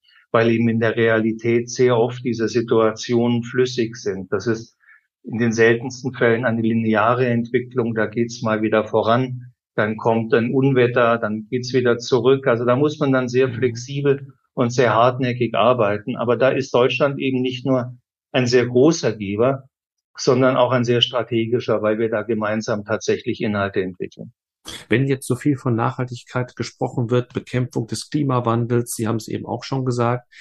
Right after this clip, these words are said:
Speaker 2: merken Sie, dass Ihnen das bei Ihrer Arbeit hilft?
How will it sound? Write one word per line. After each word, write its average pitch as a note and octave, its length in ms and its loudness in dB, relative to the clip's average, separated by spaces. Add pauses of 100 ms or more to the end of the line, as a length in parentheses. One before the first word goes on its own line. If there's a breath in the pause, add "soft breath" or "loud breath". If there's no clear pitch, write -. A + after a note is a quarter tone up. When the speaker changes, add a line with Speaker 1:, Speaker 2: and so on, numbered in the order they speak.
(240 loud breath)
Speaker 2:
merken A2 480 -2
Sie, C#3 240 0
dass B2+ 300 -4
Ihnen C3+ 280 0
das A#2+ 240 -4
bei A2 120 0
Ihrer A#2 500 -2
Arbeit G#2 540 -2
hilft? - 640 -6